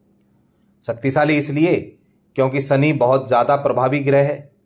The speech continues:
शनि की ढैया हो या साढ़े साती, जातक के भविष्य पर गहरा प्रभाव डालती है। शनि को पाप व क्रूर ग्रहों में माना जाता है।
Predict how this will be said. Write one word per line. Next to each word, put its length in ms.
शनि 240
की 160
ढैया 340
हो 340
या 200
साढ़े 300
साती, 360
जातक 480
के 120
भविष्य 460
पर 300
गहरा 340
प्रभाव 380
डालती 360
है। 220
शनि 300
को 160
पाप 640
व 200
क्रूर 420
ग्रहों 240
में 120
माना 240
जाता 280
है। 180